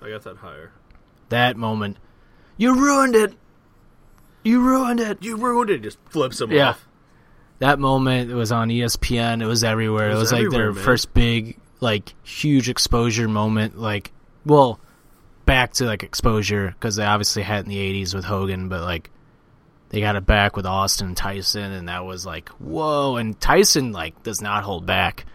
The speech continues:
Speaker 1: No.
Speaker 2: either. The, those two together was, I mean, just magic. Like, perfect.
Speaker 1: I mean, Tyson's on top of the world, and you got the baddest motherfucker in wrestling world,
Speaker 2: Yeah.
Speaker 1: and that was awesome.
Speaker 2: That was awesome.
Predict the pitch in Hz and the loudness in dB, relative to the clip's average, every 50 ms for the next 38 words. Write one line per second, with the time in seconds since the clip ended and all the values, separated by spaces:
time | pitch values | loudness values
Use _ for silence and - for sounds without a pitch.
0 | - _ - 104 107 135 135 123 113 113 92 78 - - - - - - _ _ | -20 _ -14 -8 -6 -4 -2 0 -2 -2 -2 -4 -10 -12 -16 -20 -20 -20 _ _
1 | _ _ _ _ 101 98 117 113 113 113 107 - _ _ _ - 139 151 147 - | _ _ _ _ -16 -8 -6 -4 -4 -4 -6 -10 _ _ _ 4 4 4 4 4
2 | - - 160 156 143 139 135 135 123 127 127 123 120 113 117 117 110 107 101 98 | 2 4 4 4 4 4 4 4 4 4 2 2 2 0 -2 -2 -2 -4 -4 -6
3 | 92 98 110 104 104 104 98 92 95 - - 95 85 170 - - - - - _ | -8 -8 -8 -8 -8 -8 -8 -6 -8 -8 -6 -6 -6 -6 -8 -10 -12 -16 -20 _
4 | _ _ _ - 104 101 90 82 - _ _ _ _ _ _ - - 117 117 131 | _ _ _ -8 -8 -8 -8 -8 -14 _ _ _ _ _ _ -6 -6 -2 0 0
5 | 131 113 110 - - _ - 135 123 131 - 139 131 131 127 117 117 131 123 117 | -2 -2 -4 -12 -18 _ -4 -2 -2 0 -2 -2 -2 -2 -4 -2 0 -2 0 0
6 | - 113 107 107 110 110 113 123 117 110 107 107 104 104 107 101 98 - _ _ | 0 -2 -2 -2 -2 0 0 -2 -2 -4 -6 -8 -8 -6 -6 -8 -8 -10 _ _
7 | - _ - 104 92 98 104 110 110 - - - 117 110 110 - - 117 110 - | -20 _ -16 -12 -10 -8 -6 -6 -8 -8 -6 -8 -6 -4 -6 -6 -6 -8 -8 -4
8 | 117 113 117 113 107 101 101 - _ _ _ _ _ _ _ _ _ _ _ _ | -4 -2 -2 -2 -4 -8 -14 -18 _ _ _ _ _ _ _ _ _ _ _ _
9 | _ _ - _ _ _ _ - 87 104 107 104 - 127 117 113 107 101 104 107 | _ _ -20 _ _ _ _ -12 -8 -8 -6 -6 -4 -4 -4 -4 -4 -4 -2 0
10 | 113 123 120 107 98 98 98 - - - - - - - - - - - - - | 0 0 0 0 -4 -8 -12 -16 -20 -20 -10 -8 -8 -8 -8 -12 -16 -18 -20 -18
11 | - - - - - - - _ _ _ _ _ _ _ - - - 98 92 - | -18 -18 -20 -20 -20 -20 -20 _ _ _ _ _ _ _ -16 -14 -14 -14 -16 -16
12 | - - - - - - 85 87 95 - 107 98 90 87 87 85 87 - - - | -18 -18 -18 -18 -18 -18 -18 -18 -12 -10 -8 -8 -6 -6 -8 -8 -8 -8 -12 -14
13 | 80 - | -16 -16